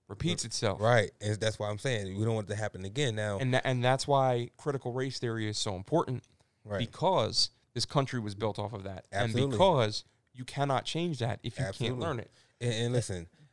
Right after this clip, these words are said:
Speaker 2: I'm wearing Chucks right now, but people back in the day used to play basketball in Chucks. Nowadays, you have these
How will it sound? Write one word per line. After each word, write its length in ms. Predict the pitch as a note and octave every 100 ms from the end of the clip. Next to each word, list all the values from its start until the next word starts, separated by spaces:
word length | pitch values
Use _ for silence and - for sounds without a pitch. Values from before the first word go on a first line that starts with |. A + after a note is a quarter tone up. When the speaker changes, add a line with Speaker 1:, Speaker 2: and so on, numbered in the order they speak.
| _ _
Speaker 2:
I'm 120 | C#3+ F#3
wearing 180 | D#3+
Chucks 260 | C#3+ C3+ -
right 160 | G#2+ G2+
now, 200 | G2+ F2+
but 140 | F2
people 180 | E3 C#3+
back 220 | A#2+ A#2
in 60 | G#2+
the 60 | G#2+
day 40 |
used 160 | G#2 -
to 220 | G2 F2 - _
play 160 | A#2
basketball 520 | G2 B2 A#2 G2 G#2
in 200 | - A2
Chucks. 380 | G#2 F#2 D#2 - G2
Nowadays, 560 | B2 C3 A#2+ A#2 A2
you 100 | A2+
have 260 | A2 G#2 G#2
these 260 | G2+ G2